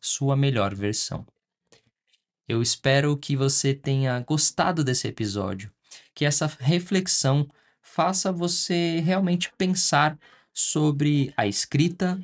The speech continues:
sobre quais são as suas virtudes que você quer desenvolver,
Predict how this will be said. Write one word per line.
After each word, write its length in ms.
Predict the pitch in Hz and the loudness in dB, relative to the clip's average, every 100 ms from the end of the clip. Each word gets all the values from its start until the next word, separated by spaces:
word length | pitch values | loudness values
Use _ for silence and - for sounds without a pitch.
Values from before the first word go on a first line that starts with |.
| - | -10
sobre 520 | - - 147 135 120 - | -8 0 0 0 -4 -4
quais 360 | 185 220 202 | -2 0 0
são 440 | - - 180 190 185 | 0 0 2 0 0
as 180 | 131 131 | -2 0
suas 260 | 120 120 | -2 -4
virtudes 800 | 110 101 - 160 170 151 156 - | -4 -6 -4 -4 -2 0 0 -2
que 140 | - 110 | -2 -4
você 360 | 107 - - | -4 -4 -6
quer 380 | 113 - 110 104 | -8 -6 -4 -4
desenvolver, 880 | 104 160 165 165 139 117 107 123 | -2 -2 0 0 0 -2 -2 -4